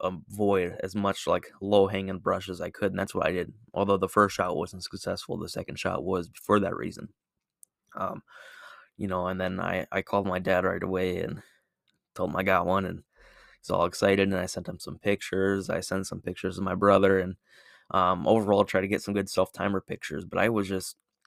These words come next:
overjoyed that I was able to get a bird. Um, ended up having a nine and a half inch beard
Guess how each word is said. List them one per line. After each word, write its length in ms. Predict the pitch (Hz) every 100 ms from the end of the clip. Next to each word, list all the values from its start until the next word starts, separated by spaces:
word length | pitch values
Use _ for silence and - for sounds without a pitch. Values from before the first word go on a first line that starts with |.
| _ -
overjoyed 600 | 127 120 104 104 98 90
that 120 | 90
I 100 | 92
was 180 | 92 87
able 220 | 90 87
to 60 | 87
get 160 | 90 87
a 40 |
bird. 320 | 90 92 90
Um, 340 | 87 90 90 82 _ _ _ _ _ _ _ _ _ -
ended 200 | 107 104
up 160 | 101 98
having 280 | 98 98 95
a 60 |
nine 560 | 95 98 98 101 104 98
and 140 | 90
a 40 | 98
half 280 | 101 101 101
inch 200 | 98 104
beard 320 | 175 104